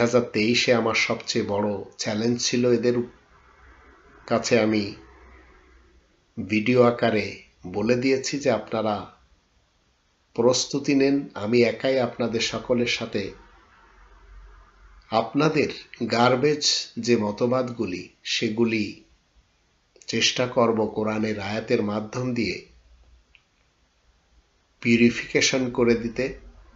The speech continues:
পবিত্র করতে। কিন্তু আজ অবধি আপনারা কেউ সাড়া দিচ্ছেন না। এর পূর্বে আমি ডাক্তার জাকির নায়েককেও বলেছিলাম, যখন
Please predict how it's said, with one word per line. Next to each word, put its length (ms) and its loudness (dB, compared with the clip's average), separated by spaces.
পবিত্র 440 4
করতে। 300 2
কিন্তু 280 0
আজ 120 2
অবধি 320 4
আপনারা 440 2
কেউ 160 2
সাড়া 440 0
দিচ্ছেন 340 -2
না। 120 -2
এর 280 -2
পূর্বে 300 4
আমি 160 0
ডাক্তার 440 0
জাকির 400 -2
নায়েককেও 440 2
বলেছিলাম, 520 -2
যখন 420 0